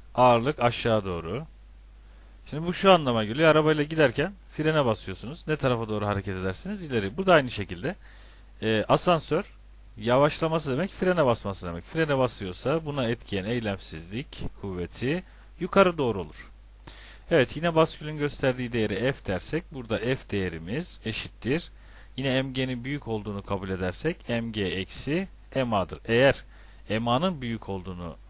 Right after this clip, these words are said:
kabul edersek bu sefer baskülün gösterdiği değer sıfır çıkar. Evet, burada da aşağı doğru giderken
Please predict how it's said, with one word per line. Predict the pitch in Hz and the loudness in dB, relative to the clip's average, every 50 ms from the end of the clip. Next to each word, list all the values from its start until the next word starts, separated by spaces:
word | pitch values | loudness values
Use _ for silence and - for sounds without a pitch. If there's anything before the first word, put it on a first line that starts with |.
| - - - - - - - - - - - - - | -20 -20 -20 -20 -20 -20 -20 -20 -20 -20 -20 -18 -8
kabul | - 107 104 95 101 95 | -4 -4 -2 -2 -2 -4
edersek | 95 90 92 92 - - - 196 196 - | -2 -2 -2 -4 -4 -4 -4 -4 -6 -6
bu | 156 | -8
sefer | - - 117 107 - 135 165 214 - - - - - - - - - - - - - - | -4 -4 -4 -2 0 0 0 0 -2 -6 -14 -20 -20 -20 -20 -20 -20 -20 -20 -20 -2 2
baskülün | 135 131 - - - 107 104 107 | 2 2 2 0 -6 -8 -8 -6
gösterdiği | 107 107 101 - - 101 92 87 90 85 87 | -6 -6 -6 -4 -2 -2 -4 -4 -6 -6 -4
değer | 104 127 175 202 - - - - - | -2 0 0 -2 -4 -10 -18 -16 -8
sıfır | - - 208 185 170 147 | -6 -6 -6 -4 -6 -6
çıkar. | - - - - - - - - - - - - - - - - - - - - - - - - - - - - - - - - - - - - - - - - - - | -4 -4 -4 -4 -4 -8 -8 -10 -16 -20 -20 -20 -20 -20 -20 -20 -20 -20 -20 -20 -20 -20 -20 -20 -20 -20 -20 -20 -20 -20 -20 -20 -20 -20 -20 -20 -20 -20 -20 -20 -2 4
Evet, | 180 175 139 127 - - | 6 6 6 6 2 -2
burada | 165 170 147 135 120 | -2 2 2 2 4
da | 139 131 | 6 6
aşağı | 139 143 - - 165 147 127 117 | 6 6 6 6 6 6 4 4
doğru | 113 104 98 | 0 -2 -2
giderken | 98 104 131 139 139 120 101 - - 98 98 101 110 123 147 165 180 | -6 -6 2 4 4 4 4 2 0 -2 0 0 0 0 -2 -2 -4